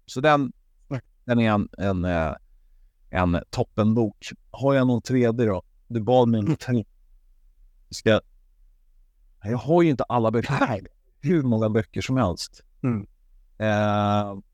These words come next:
Speaker 1: men, men vet du vad då? Jag ska, jag kan ta en bok som egentligen inte är en säljbok.
Speaker 2: Mm. Love it. Kör.
Speaker 1: Av, av en, eh, författare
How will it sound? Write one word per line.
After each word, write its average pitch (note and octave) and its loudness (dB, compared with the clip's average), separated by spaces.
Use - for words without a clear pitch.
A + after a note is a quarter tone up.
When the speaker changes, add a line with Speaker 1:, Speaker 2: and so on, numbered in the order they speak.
Speaker 1:
men, F3+ 4
men G#3+ 2
vet G#3 2
du G3+ 0
vad B3+ 6
då? D3+ 2
Jag C#3 0
ska, - -12
jag G3+ 0
kan A3 -4
ta B3 -2
en G#3+ 0
bok A3+ 0
som A3+ -4
egentligen G#3+ 0
inte F#3 -2
är - 0
en D3+ 0
säljbok. G#3 0
Speaker 2:
Mm. A3 -2
Love E3 2
it. - -8
Kör. F#3 2
Speaker 1:
Av, F3+ -6
av A3+ 4
en, E3+ 0
eh, D3+ 0
författare D3+ 0